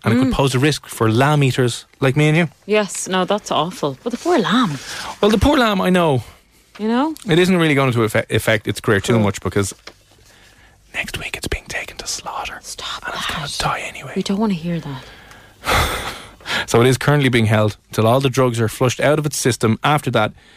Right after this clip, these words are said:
Speaker 1: it's gonna be sent to slaughter and taken to the market where you can buy it. But there you go. There's, there's not only in American football, not only in rugby, not only in football, where there's performance-enhancing drugs taking place. It's not just the Russians at the Olympics.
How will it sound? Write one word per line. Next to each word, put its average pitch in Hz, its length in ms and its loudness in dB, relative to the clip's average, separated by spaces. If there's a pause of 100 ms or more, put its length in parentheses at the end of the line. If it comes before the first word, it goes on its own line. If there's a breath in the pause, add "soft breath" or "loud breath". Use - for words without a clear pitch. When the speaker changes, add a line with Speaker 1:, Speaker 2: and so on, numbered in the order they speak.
(200 soft breath)
Speaker 1:
it's - 100 -10
gonna 104 120 2
be 95 60 -2
sent 98 200 -4
to - 60 -12
slaughter - 360 -6
and - 220 -18
taken 92 240 -4
to - 60 -10
the - 60 -10
market - 260 -6
where 95 80 -2
you 95 80 -4
can 104 120 -6
buy 95 140 -6
it. 107 120 -8
But 110 100 -4
there 123 100 4
you 147 80 4
go. 147 140 4
There's, 117 320 0
there's 117 220 0 (180 loud breath)
not 135 100 4
only 156 260 2
in 139 140 0
American 131 280 2
football, 120 320 -2
not 120 160 4
only 139 260 2
in 131 140 4
rugby, 131 240 2
not 110 160 0
only 139 160 4
in 135 80 2
football, 127 320 0
where 110 100 -2
there's 117 140 -8
performance-enhancing 123 760 0
drugs 123 220 2
taking 120 260 -2
place. 110 280 0 (160 loud breath)
It's - 120 -12
not 151 140 4
just 156 180 2
the 160 60 2
Russians 143 380 2
at 135 80 0
the 151 80 2
Olympics. 147 440 0